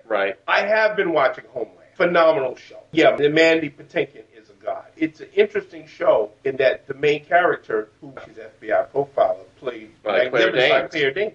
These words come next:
Speaker 2: She's bipolar.
Speaker 1: I love the fact that both her and her husband
Speaker 2: Mm.
Speaker 1: are playing bipolar characters.
Speaker 2: Yeah.
Speaker 1: 'Cause Hugh Dancy, for those of you who don't know,
Speaker 2: Mm.
Speaker 1: plays Will on Hannibal.
Speaker 2: Keeping it a secret from the F B I because, of course,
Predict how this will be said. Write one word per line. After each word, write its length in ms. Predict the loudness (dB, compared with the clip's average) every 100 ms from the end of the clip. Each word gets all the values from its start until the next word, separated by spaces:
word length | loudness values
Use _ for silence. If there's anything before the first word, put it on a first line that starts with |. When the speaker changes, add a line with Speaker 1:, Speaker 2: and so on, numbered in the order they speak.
| _
Speaker 2:
She's 140 | -10
bipolar. 600 | -2 0 0 -2 -2 -4 -8 -2
Speaker 1:
I 60 | 0
love 300 | 2 0 0
the 140 | -2
fact 380 | 0 2 2 0
that 240 | -2 0
both 200 | 0 -2 -2
her 320 | 0 0 0
and 220 | -2 0
her 160 | 0 -2
husband 560 | 0 -2 -2 -6 -8 _ _
Speaker 2:
Mm. 40 | -20 -8 0
Speaker 1:
are 200 | 0 0
playing 580 | -2 0 0 -2 -8 -12 -10 -2
bipolar 680 | 2 2 0 0 0 0 2
characters. 380 | 2 4 2 2
Speaker 2:
Yeah. 320 | 2 2 0 -4
Speaker 1:
'Cause 280 | -4 -4 -4
Hugh 160 | -8 -2
Dancy, 680 | 2 2 0 -2 -4 -6 -10 _ -4
for 100 | 0
those 160 | 0
of 60 | -2
you 60 |
who 60 | -6
don't 240 | -4 -2
know, 460 | 0 2 2 0 -4 -4
Speaker 2:
Mm. 40 |
Speaker 1:
plays 580 | 0 2 2 0 -6 -2
Will 520 | 2 2 2 -2 -10 -6
on 380 | -4 -2 -4
Hannibal. 380 | -2 0 0 -4 _
Speaker 2:
Keeping 320 | -20 -8 -2 0
it 120 | -2
a 60 |
secret 300 | -4 -12 -20
from 140 | -20 -18
the 80 | -14
F 120 | -8
B 80 | 0
I 160 | 2 2
because, 260 | -2 -14
of 80 | -14
course, 400 | -2 2 2 0